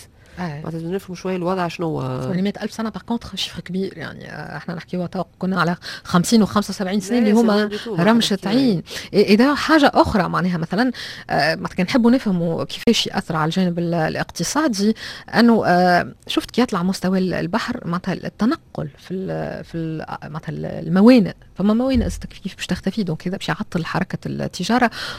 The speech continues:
Speaker 1: وحركة ال-، ال-، ال-، التنقل، وهذا يأثر على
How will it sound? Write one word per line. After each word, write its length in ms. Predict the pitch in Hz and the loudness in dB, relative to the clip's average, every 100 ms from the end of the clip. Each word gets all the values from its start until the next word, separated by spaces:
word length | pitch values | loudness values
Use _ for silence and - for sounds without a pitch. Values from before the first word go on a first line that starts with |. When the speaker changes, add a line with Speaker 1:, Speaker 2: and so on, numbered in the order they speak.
| - | -8
Speaker 1:
وحركة 460 | 170 185 202 - 180 - | -2 2 2 2 -4 0
ال-، 240 | 180 175 | 0 2
ال-، 460 | 170 156 156 160 147 | 2 2 2 0 0
ال-، 220 | - 156 | -2 -2
التنقل، 440 | 156 160 160 - | -2 -2 -4 -2
وهذا 260 | 214 180 208 | -2 0 -2
يأثر 460 | - - 254 196 196 - | -2 -4 -4 -2 -4 -2
على 260 | 165 170 | 0 2